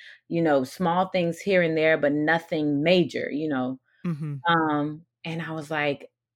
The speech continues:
Speaker 1: "I, I, ugh, like, this sucks," you know? And I was, I was getting really down on myself and I wanted to go home. And I saw Broadway Serves was having a,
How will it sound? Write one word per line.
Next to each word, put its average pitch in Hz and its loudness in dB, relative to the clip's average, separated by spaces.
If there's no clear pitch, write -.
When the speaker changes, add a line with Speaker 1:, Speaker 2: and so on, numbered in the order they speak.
Speaker 1:
"I, 170 2
I, - 0
ugh, 175 2
like, 151 -2
this 220 0
sucks," - 4
you 180 0
know? 160 4
And 135 0
I 175 4
was, 165 2
I 170 4
was 165 4
getting 180 4
really 165 4
down 151 2
on 165 -2
myself 160 2
and 131 0
I 151 -4
wanted 156 -2
to - -8
go 143 -2
home. 160 -4
And 156 4
I 170 4
saw 165 4
Broadway 156 4
Serves 175 4
was 160 -2
having 147 0
a, 131 -4